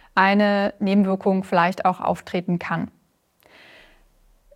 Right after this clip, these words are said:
Mm, in diesem Video würde ich gerne aber noch mal kurz darauf eingehen, äh, warum denn eine Chemotherapie überhaupt diese,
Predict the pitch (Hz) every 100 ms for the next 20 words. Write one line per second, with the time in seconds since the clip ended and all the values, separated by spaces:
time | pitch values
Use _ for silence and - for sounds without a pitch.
0 | _ _ - 233 240 240 240 240 302 294
1 | 277 269 269 190 220 262 226 214 226 311
2 | 262 247 226 220 285 330 - 220 196 -
3 | 202 285 285 277 277 269 - 226 226 220
4 | 208 208 202 233 269 311 320 269 240 220
5 | 214 208 196 233 226 214 208 208 - 214
6 | 208 175 202 208 208 - - 202 196 196
7 | 202 - - - - 185 -